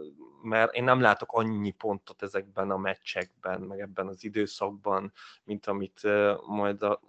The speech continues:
szezon vége fele szerintem sokkal hasznosabb lesz ez a wildcard, de közben meg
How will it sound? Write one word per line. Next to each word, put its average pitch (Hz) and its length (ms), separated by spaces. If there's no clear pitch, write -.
szezon 104 400
vége 104 280
fele 98 480
szerintem 101 420
sokkal 101 380
hasznosabb 101 540
lesz 104 240
ez 101 80
a 101 60
wildcard, 127 680
de 110 480
közben 104 400
meg 101 280